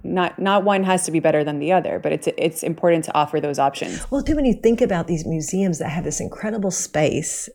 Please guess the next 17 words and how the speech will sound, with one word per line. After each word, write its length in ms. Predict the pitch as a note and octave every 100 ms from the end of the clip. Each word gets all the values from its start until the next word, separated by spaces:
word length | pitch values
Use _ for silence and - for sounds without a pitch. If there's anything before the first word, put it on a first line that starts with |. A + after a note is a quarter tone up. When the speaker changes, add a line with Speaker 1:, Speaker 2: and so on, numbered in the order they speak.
| _
Speaker 2:
you 140 | G#3 F#3+
know, 120 | E3
like 240 | - F3 E3
real 300 | E3+ G3+ F#3+
estate, 500 | - - A#2 - -
they 80 |
have 100 | E3
these 160 | D#3 D3+
beautiful 380 | F3+ G#3 A3 F#3+
spaces. 680 | - C3 C#3 - - -
And 320 | - F#3 D#3+ - - - -
I 60 | A#3
just 180 | D4+ G3
love 160 | G#3
the 60 | F3+
idea 200 | D#3
of, 80 | D3+